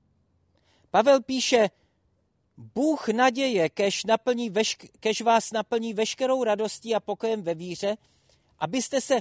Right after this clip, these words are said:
rozhojňovali v naději mocí Ducha Svatého." Římanům patnáct třináct.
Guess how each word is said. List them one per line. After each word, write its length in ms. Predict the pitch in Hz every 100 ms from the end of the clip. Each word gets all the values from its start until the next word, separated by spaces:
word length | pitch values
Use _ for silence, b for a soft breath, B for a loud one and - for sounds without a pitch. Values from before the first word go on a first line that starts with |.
| -
rozhojňovali 840 | 117 151 190 180 233 240 240 240 240
v 80 | 202
naději 420 | 190 208 220 214 _
mocí 680 | 139 170 262 - 262 254 254 _ _ -
Ducha 280 | 190 214 196
Svatého." 720 | - 170 - 156 139 113 92 _ _ _ _ _ _ _ _
Římanům 420 | - 175 175 180
patnáct 500 | 160 160 170 160 -
třináct. 640 | - - 123 104 - -